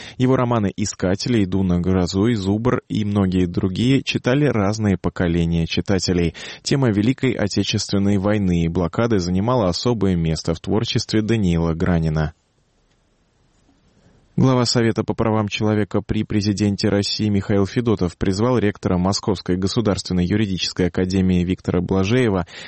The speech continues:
демонтировать мемориальную доску в честь Иосифа Сталина.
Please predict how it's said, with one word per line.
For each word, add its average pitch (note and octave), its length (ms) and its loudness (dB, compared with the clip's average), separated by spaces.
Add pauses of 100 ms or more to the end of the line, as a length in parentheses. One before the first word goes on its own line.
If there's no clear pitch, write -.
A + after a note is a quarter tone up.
демонтировать A2+ 840 0
мемориальную G2+ 600 0
доску F#2 380 -2
в - 60 -8
честь - 360 -2
Иосифа F2+ 400 0
Сталина. F2+ 580 -2